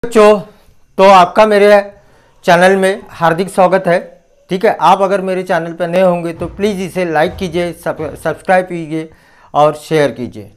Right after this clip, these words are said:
ताकि मैं और अच्छे से वीडियोज़ आपको सेंड कर सकूँ। तो बच्चों, इसके पहले के वीडियोज़ में हम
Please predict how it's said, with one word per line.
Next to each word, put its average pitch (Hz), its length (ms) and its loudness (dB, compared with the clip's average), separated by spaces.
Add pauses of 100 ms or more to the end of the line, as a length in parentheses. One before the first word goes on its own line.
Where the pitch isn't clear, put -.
(100)
ताकि 151 280 -2
मैं 165 220 -6
और 180 340 2
अच्छे 165 260 -6
से 165 220 -10
वीडियोज़ 147 360 -10
आपको 123 240 -12
सेंड 110 360 -14
कर 104 160 -14
सकूँ। - 360 -20 (840)
तो 214 80 4
बच्चों, 214 520 4 (240)
इसके 247 300 0
पहले 226 300 4
के 226 420 2
वीडियोज़ 175 480 2
में 185 260 -6 (180)
हम 190 300 -6